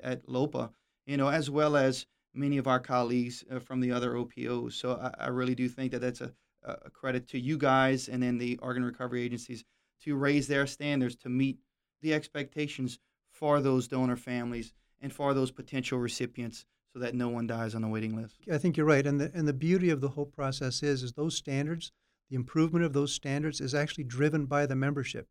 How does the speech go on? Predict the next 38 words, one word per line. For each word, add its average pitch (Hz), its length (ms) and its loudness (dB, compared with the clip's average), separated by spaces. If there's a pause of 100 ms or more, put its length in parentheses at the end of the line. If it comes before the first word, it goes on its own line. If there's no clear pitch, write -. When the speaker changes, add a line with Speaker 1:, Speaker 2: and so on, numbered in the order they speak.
Speaker 2:
as 120 160 -8
they 135 160 -4
see 156 420 -6 (520)
things 151 320 2
changing, 139 520 0
the 113 80 -4
importance 135 520 -6
of, 127 140 -8 (500)
of, 127 260 -6 (140)
uh, 127 220 -8 (160)
changing 151 500 0
with 135 240 -4
the 135 260 -8 (360)
change 135 280 -4
of 127 140 -10
tide 135 420 -2
or 120 80 -6
the 117 120 -10
change 131 280 -6
of 123 80 -10 (100)
times 135 400 -4 (500)
with 131 180 -8
different 131 280 -4
technologies 139 800 2
or 123 60 0
different 135 280 0
information. 131 640 0 (440)
The 127 60 -18
standards 135 420 0
continue 151 440 -2
to, 135 160 -12 (280)
to 131 140 -6
evolve 127 560 2
and 120 220 -6
become 120 360 -8
better 135 360 0
and 120 120 -6
stronger, 120 580 -10